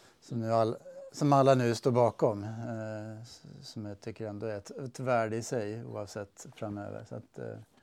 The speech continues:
och det, det, det, ja, det är ju så helt enkelt, eh,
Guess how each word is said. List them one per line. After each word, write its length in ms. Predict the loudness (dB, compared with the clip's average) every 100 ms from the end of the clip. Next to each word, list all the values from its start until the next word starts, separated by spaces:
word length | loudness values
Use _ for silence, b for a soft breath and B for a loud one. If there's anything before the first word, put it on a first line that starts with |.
| b b b b b b b _
och 100 | -6
det, 160 | -4
det, 360 | -4 -4 -4 -4
det, 120 | -6
ja, 200 | -4 -4
det 100 | -4
är 40 | -6
ju 80 |
så 180 | -6 -6
helt 260 | -6 -8 -8
enkelt, 480 | -10 -10 -14 -14 -16
eh, 180 | -14